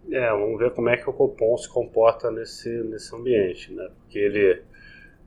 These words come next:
é, por um lado, no lado negativo, vai ter que colocar no modelo mais auxílio, né? Que a gente teve, é, o auxílio sendo aprovado, seiscentos reais. As commodities acomodaram, né, desde,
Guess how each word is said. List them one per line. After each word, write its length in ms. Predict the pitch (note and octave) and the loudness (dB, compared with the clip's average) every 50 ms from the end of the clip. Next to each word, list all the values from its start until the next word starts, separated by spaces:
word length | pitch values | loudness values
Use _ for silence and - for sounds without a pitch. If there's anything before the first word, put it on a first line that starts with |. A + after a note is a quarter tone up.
| _ _ - - | _ _ -16 -4
é, 520 | - G2+ F#2+ F#2+ F#2 F#2 F2+ F2+ F2 F2 - | 0 2 2 4 4 2 2 2 0 0 -2
por 160 | - G#2+ A2 | -4 -4 0
um 140 | A2+ A2+ A2 | 0 2 4
lado, 340 | G#2 G#2 G#2 G2 F#2+ F#2 F2+ | 4 6 6 6 4 2 0
no 220 | F#2 F#2 F#2+ F#2+ | -2 -4 -2 0
lado 240 | G2+ A2 A#2 A#2 A2 | 4 4 4 4 4
negativo, 800 | A2+ A2+ A2+ A2 G#2 G2 - - - - G#2 G2 F#2+ F2 - - - - - - | 0 -4 2 4 4 4 4 -2 -8 -8 -6 -6 -6 -6 -8 -14 -20 -20 -20 -8
vai 140 | A2 G2+ | -8 -8
ter 140 | - - G#2 | -2 -2 -4
que 40 | - | 2
colocar 380 | - A2+ G#2+ G2+ - - G#2 G#2 | 6 6 6 6 8 6 6 6
no 80 | G#2 | 4
modelo 400 | G#2 G2+ G2 F#2 G2+ G2+ G2 G2 | 0 -2 -2 2 2 2 2 2
mais 200 | G2 G2 G2+ F#2+ | 0 0 0 2
auxílio, 600 | G2+ G2 F#2+ - - - A#2 A#2+ C3 D#3 E3 D#3+ - - - - - - - | 2 2 0 0 -4 -2 2 2 2 2 -2 -10 -12 -20 -20 -20 -20 -18 -14
né? 240 | F#2+ G#2 - - - | -12 -12 -12 -12 -12
Que 60 | - | -12
a 60 | F#2+ F2+ | -12 -12
gente 140 | - - | -12 -14
teve, 600 | - G#2 G2 F#2+ F2+ F#2+ F#2+ F#2 F#2 F2+ F2 F2 F2 - _ - - - - - - - - - | -10 -8 -8 -6 -6 -6 -6 -6 -6 -8 -10 -12 -14 -20 _ -20 -20 -20 -20 -20 -20 -20 -20 -20
é, 160 | - - - - - - - - | -20 -20 -20 -20 -20 -20 -20 -14
o 80 | - G2 | -6 -4
auxílio 360 | F#2+ - - - G2+ F#2 - | -4 -4 -4 -10 -12 -12 -12
sendo 480 | - - G2+ F#2+ F#2+ F#2 F2+ F2 E2+ - - | -10 -8 -8 -8 -6 -6 -6 -8 -8 -10 -12
aprovado, 540 | F2+ - - F#2+ F2 E2 F#2 F#2 F#2+ F#2 - | -12 -8 -2 -4 -2 2 4 4 4 4 2
seiscentos 440 | - - - - G2 F2+ - - - | -4 -16 -14 -12 -12 -12 -12 -8 -4
reais. 640 | F#2 F#2 G2+ A#2 B2 C3 C3+ C3 - - - - _ - - - - - - - - - - - - - - - - | 0 4 4 6 6 6 4 4 -2 -12 -20 -20 _ -20 -20 -20 -20 -20 -20 -20 -20 -20 -20 -20 -20 -20 -20 -18 -6
As 200 | - G#2 A2 - | -2 0 0 0
commodities 560 | - - A#2 A2 G#2+ A2 A2 A2 G#2 G2+ G2+ | 2 0 0 2 6 6 8 8 6 6 2
acomodaram, 800 | G#2 F#2+ - A2 G#2 G2+ G2 F#2 - G2+ G#2+ B2 C3+ C3+ B2+ G#2+ G2 | -2 0 0 -4 -2 -2 -2 2 4 4 6 6 6 4 4 2 0
né, 160 | G2+ G2+ G2+ | -2 -4 -6
desde, 880 | F#2+ F#2+ G2+ G2 G2 F#2 F2+ - - - F#2 F2+ F2+ F2 F2 F2+ - | -6 -6 -6 -6 -6 -8 -10 -14 -14 -12 -10 -8 -8 -8 -8 -8 -10